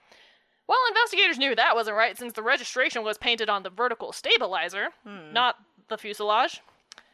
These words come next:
Speaker 1: And the fuselage only had a dark green stripe and was mostly white or unpainted. So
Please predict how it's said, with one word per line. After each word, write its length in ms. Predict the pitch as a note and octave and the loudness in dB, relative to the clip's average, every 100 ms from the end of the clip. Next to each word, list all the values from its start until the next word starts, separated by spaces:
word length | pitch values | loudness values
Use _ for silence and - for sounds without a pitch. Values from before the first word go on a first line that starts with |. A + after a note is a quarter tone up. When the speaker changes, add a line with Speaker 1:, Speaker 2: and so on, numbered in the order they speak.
| _ - | _ -4
Speaker 1:
And 120 | A3 | -2
the 40 | |
fuselage 480 | D4 F#4+ F#4 D4+ C#4+ | -2 -2 4 6 6
only 200 | A#3 B3+ | 2 -2
had 140 | C#4 A#3+ | -2 -2
a 40 | |
dark 260 | G#3+ G3+ A3 | 0 0 0
green 160 | G#3 | -10
stripe 260 | - B3 C#4+ | -2 -2 0
and 100 | G#3+ | -2
was 140 | G3+ | -6
mostly 320 | G#3+ F#4+ F#4+ D#4 | -2 0 0 -2
white 320 | G3+ G3+ - | 0 0 0
or 120 | A3+ - | -4 -2
unpainted. 540 | G#3 G3+ F3 - - - _ _ _ _ _ | -4 -10 -14 -16 -20 -20 _ _ _ _ _
So 140 | - | -2